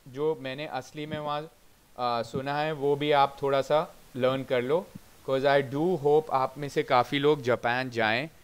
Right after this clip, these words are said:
काफ़ी लोग क्या, I hope सब लोग जाएं, अ, तभी कुछ फ़ायदा होगा। अ, ठीक है guys, oops,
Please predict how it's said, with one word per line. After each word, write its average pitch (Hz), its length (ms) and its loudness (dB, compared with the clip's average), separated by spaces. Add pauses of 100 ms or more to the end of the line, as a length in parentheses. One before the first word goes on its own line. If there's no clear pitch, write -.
(140)
काफ़ी 127 300 4
लोग 143 220 2
क्या, 143 360 -2
I 117 60 -12
hope 143 220 0
सब 135 260 -2
लोग 143 260 -2
जाएं, 104 280 -10 (760)
अ, 113 340 -6
तभी 143 380 -8
कुछ 147 200 -10
फ़ायदा 120 360 -8
होगा। 113 320 -8 (720)
अ, 107 280 -8 (720)
ठीक 151 160 -8
है 175 80 -2
guys, 165 360 0 (960)
oops, - 480 -4